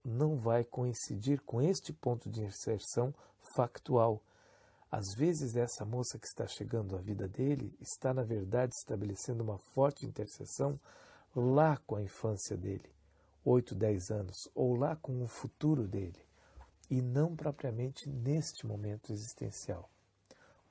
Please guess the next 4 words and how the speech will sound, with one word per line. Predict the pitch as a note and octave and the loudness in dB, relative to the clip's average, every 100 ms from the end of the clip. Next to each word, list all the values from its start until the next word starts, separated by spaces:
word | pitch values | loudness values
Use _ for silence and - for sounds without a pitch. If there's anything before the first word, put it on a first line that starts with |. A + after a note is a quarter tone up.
| _ | _
Como | - A3 D#3+ | 2 2 0
sabemos | - A#2+ G#2+ G2+ F#2 G2 | -2 -2 -2 -2 -4 -8
disso? | G2 - - - _ _ - - _ _ _ _ | -8 -8 -12 -16 _ _ -20 -20 _ _ _ _
Pelas, | C3+ C#3+ | 4 4